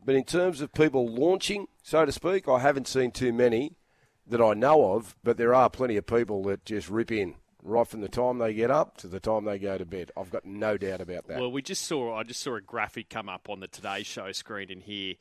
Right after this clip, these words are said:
Speaker 2: "Jonathan Thurston missing question mark," but, uh, I'm sure that's a joke.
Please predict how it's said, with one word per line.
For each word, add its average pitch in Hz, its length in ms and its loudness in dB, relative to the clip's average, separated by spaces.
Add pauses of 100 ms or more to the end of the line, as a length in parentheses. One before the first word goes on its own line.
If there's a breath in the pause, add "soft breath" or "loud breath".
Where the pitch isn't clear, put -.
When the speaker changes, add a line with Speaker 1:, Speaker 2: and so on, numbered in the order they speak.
(340 soft breath)
Speaker 2:
"Jonathan 139 540 -8
Thurston 113 720 -10
missing 110 420 -10
question 107 540 -10
mark," 87 340 -12
but, - 340 -12
uh, 107 220 -4
I'm 107 180 -12
sure 135 420 -10
that's 107 240 -12
a - 40 -20
joke. - 420 -16